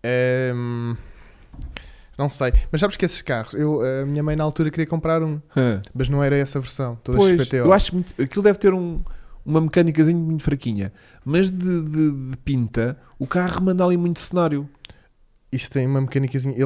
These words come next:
Speaker 1: é um mil e trezentos, acho
Speaker 2: Deve ser
Speaker 1: eu.
Speaker 2: pá, um carro de cem cavalos, ou de noventa cavalos, ou assim uma coisinha fraquinha.
Speaker 1: Às tantas tem um motor do, do Swift.
Speaker 2: Ou então tem o motor do Supra. Eh, <laughs>
Speaker 1: É este aqui, não é?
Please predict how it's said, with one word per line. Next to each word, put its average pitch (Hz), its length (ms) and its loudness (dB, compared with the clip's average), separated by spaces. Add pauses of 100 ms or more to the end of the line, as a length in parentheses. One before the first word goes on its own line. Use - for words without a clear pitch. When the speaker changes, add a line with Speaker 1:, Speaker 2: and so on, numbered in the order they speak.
Speaker 1:
é 135 40 0
um 139 60 0
mil 147 140 2
e 151 60 0
trezentos, 127 480 -2
acho 101 80 -4
Speaker 2:
Deve 165 120 4
ser 156 80 2
Speaker 1:
eu. 98 40 2
Speaker 2:
pá, 120 120 4
um 120 100 0
carro 123 200 0
de - 60 -16
cem 127 100 -2
cavalos, 135 400 2
ou 120 80 4
de 110 60 -4
noventa 110 300 -2
cavalos, 131 560 0
ou 110 100 -2
assim 110 160 -8
uma 113 80 -6
coisinha 117 240 -4
fraquinha. 120 240 -4
Speaker 1:
Às 113 60 -4
tantas 151 200 0
tem 175 120 -2
um 165 40 0
motor 165 180 0
do, 160 280 2
do 160 120 -2
Swift. - 340 -6 (240)
Speaker 2:
Ou 117 80 -6
então 107 160 -6
tem 139 160 -6
o - 20 -6 (180)
motor 135 360 -6
do 123 100 -6
Supra. 107 420 -6 (680)
Eh, 113 640 4 (400)
<laughs> - 500 -6
Speaker 1:
É 147 80 4
este 147 280 4
aqui, 101 200 -6
não 90 140 -6
é? 104 220 -6